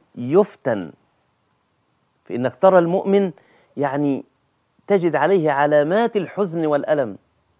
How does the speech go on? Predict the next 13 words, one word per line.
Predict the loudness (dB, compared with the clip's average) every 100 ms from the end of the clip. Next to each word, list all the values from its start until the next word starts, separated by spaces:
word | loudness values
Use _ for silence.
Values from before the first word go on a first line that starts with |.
| _ _ _ _ _ _ _ _ -10
لكن | -8 -6
لما | -6 -4
يعرف | 0 0 0 -4
إن | -6
المسألة | -6 -8 -4 -4
من | -4 -8
الله، | -4 -2 -2 -6 _ _ _ _ _ _ -10
يرجع | -4 -4 -2 -4 -4
بقى | -2 -2 -2 -2
للي | -6 -8 -8
إحنا | -10
كنا | -10 -8 -8
قلناه | -8 -8 -6 -4 -6